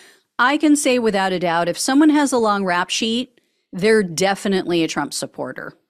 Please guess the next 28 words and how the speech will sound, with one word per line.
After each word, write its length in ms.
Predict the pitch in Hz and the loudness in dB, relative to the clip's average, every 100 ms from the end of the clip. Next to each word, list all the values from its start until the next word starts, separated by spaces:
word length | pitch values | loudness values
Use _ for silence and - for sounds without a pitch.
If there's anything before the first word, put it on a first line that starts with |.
| _ | _
<laughs> 220 | 165 - | -20 -4
It's 400 | 294 - - - | -4 -4 -6 -6
just 420 | - 233 240 233 - | -4 0 0 0 -4
the 100 | 208 | -2
way 180 | 196 190 | 0 -2
it 40 | |
goes. 340 | 175 151 147 - - - _ | -2 -4 -6 -10 -16 -20 _
I'm 240 | 226 247 240 | 0 0 2
just 280 | 226 220 - | 0 0 0
saying. 480 | 185 170 147 151 - - - - - - | 0 0 -2 -4 -10 -20 -20 -20 -16 -4
Anyway, 600 | 285 311 277 220 214 214 | 2 4 4 2 2 0
in 180 | 220 226 | -2 -2
October 680 | 226 226 - 311 339 359 | -2 -4 0 0 0 -2
of 80 | 330 | -2
twenty 300 | 285 269 233 | 0 -2 -2
twenty-three, 640 | 226 208 190 - 175 175 | -4 -4 -4 -4 -4 -4
Krill 320 | 165 214 220 220 | -4 -2 -2 -2
pleaded 320 | 220 220 202 | -6 -4 -4
guilty 400 | 202 180 196 175 | -4 -6 -6 -8
to 240 | - 165 | -4 -4
the 120 | 160 | -4
civil 300 | 165 220 214 | -4 -2 -2
disorder 480 | 202 196 180 165 156 | -4 -4 -4 -4 -4
charge. 460 | 147 156 147 151 156 | -4 -4 -2 -4 -4
That 160 | 156 | -4
is 120 | 160 208 | -4 -6
a 60 | |
felony. 640 | 202 180 165 151 147 147 | -4 -2 -2 -2 -4 -6